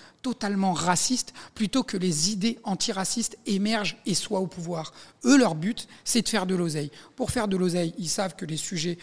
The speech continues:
sur les musulmans, ça marche, donc ils se disent, « Allez, hop, parlons des musulmans. » On va détourner l'attention des gens et en plus de ça, ça va faire de l'audimat. Donc on est tous contents. Pourquoi est-ce qu'on va continuer à, à, à, à, à utiliser ce logiciel-là alors que,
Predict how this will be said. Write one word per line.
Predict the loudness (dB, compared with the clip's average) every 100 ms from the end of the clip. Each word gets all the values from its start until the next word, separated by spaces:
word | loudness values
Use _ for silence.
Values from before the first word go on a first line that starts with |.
| -14 -4
sur | -2 0
les | 0
musulmans, | 0 0 0 0
ça | -2 -2
marche, | -2 -2 -4
donc | -4 -4
ils |
se | -2
disent, « | -4 -6 -8
Allez, | -6 -6 -4
hop, | -4 -4 -20 _ _ _ _ 2
parlons | 4 4 4
des | 4
musulmans. » | 2 0 0 -2 -4 -20 _ -10 2
On | 4
va | 6
détourner | 4 -2 0 -2
l'attention | -2 -2 -4 -4 -4
des | -2 -2
gens | -2 -4 0
et | 2
en | 2
plus | 0 -2
de | 0
ça, | -2
ça | -2 -2
va | -4
faire | -4
de | -4
l'audimat. | -2 0 -2 -2 -6
Donc | -8 -4
on | -6
est | -6
tous | -8 -6
contents. | -6 -6 -8 -10 -20 -6
Pourquoi | 2 4 2 2
est-ce | -2
qu'on | 0
va | -4 -4
continuer | -2 0 0 -2 -4 -14 -4
à, | -2
à, | -2 0 -2
à, | -2 -4 -6 -4 -4
à, | 0
à | 0
utiliser | 0 0 0 0 -2
ce | -2
logiciel-là | -4 0 0 0 0 0
alors | 2 0
que, | -2